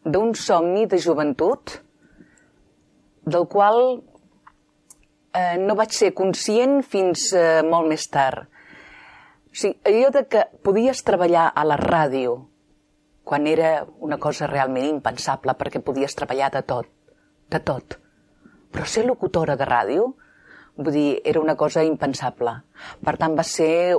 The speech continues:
un, una realització d'un somni de joventut. Jo recordo, per exemple,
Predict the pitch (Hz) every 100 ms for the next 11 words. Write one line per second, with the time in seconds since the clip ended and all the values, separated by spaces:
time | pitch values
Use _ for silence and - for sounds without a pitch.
0 | - 160 165 165 156 147 135 135 151 _
1 | _ _ _ _ _ _ _ _ _ 180
2 | 175 185 180 165 147 165 - 185 170 143
3 | 135 - 156 165 - 139 139 127 127 127
4 | 123 120 98 - - - - - - -
5 | 175 247 311 - 170 139 190 254 - -
6 | 123 127 170 151 143 135